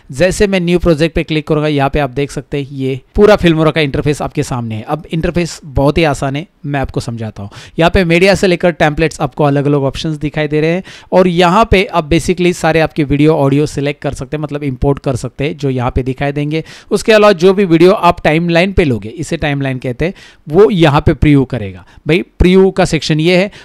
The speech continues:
और जो भी आप सिलेक्शन रखते हो मतलब वीडियो ऑडियो, उसकी प्रॉपर्टीज यहाँ पे दिखाई देगी, राइट? याद रखिए, सिंपल है। और इसे हम टाइमलाइन कहते हैं, जिसके ऊपर वीडियो और ऑडियो ट्रैक है। यहाँ पे अगर आप ध्यान से देखोगे तो ऑडियो ट्रैक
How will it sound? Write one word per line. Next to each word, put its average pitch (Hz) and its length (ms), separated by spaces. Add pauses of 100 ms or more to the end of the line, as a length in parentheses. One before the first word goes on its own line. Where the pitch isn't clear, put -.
(100)
और 160 140
जो 190 240
भी 220 200
आप 180 280
सिलेक्शन 175 500
रखते 156 220
हो 143 60
मतलब 151 200
वीडियो 156 240
ऑडियो, 151 320 (220)
उसकी - 200
प्रॉपर्टीज 151 640
यहाँ 123 240
पे 135 100
दिखाई 104 320
देगी, 95 260
राइट? 143 260 (420)
याद 147 220
रखिए, 123 220
सिंपल 147 380
है। 110 60 (240)
और 156 140
इसे 190 260
हम 190 120
टाइमलाइन 170 400
कहते 151 240
हैं, 165 80
जिसके 156 280
ऊपर 165 220
वीडियो 151 340
और 160 140
ऑडियो 139 240
ट्रैक 127 300
है। 104 80 (300)
यहाँ 143 120
पे 165 100
अगर 156 180
आप 156 80
ध्यान 147 220
से 180 100
देखोगे 156 360
तो - 120
ऑडियो 151 280
ट्रैक 143 240